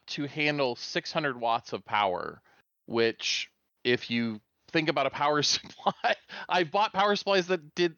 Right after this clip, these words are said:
had less than six hundred watts of power before. Um, so yeah, it's a monster, and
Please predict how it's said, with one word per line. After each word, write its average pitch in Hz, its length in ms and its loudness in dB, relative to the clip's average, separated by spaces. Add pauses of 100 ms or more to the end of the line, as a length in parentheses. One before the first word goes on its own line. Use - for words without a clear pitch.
had 196 380 -2
less 117 260 0
than 113 180 -4
six 110 200 -10
hundred 101 240 -4
watts 92 260 -2
of 82 100 -18
power 90 300 0
before. - 560 -10 (560)
Um, 120 680 2 (220)
so 160 360 0
yeah, 165 280 2
it's 127 240 -2
a 160 40 2
monster, 127 840 0
and 123 540 0